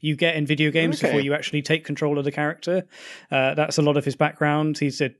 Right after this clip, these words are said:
Speaker 1: those
Speaker 2: Yeah.
Speaker 1: for things like, uh, BioShock and Warhammer forty thousand video games. Um,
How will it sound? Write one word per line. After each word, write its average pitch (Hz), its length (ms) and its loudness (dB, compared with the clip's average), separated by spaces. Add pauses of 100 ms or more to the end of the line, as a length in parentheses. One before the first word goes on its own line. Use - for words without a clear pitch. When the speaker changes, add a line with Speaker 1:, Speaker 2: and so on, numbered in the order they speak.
(100)
Speaker 1:
those 143 100 2
Speaker 2:
Yeah. 135 100 4
Speaker 1:
for 127 380 -2
things 139 320 -4
like, 135 320 -4
uh, 127 180 -2
BioShock 135 880 0
and 127 240 -4
Warhammer 139 380 2
forty 139 240 -2
thousand 131 340 -2
video 127 260 -4
games. 139 440 -8 (440)
Um, 131 720 0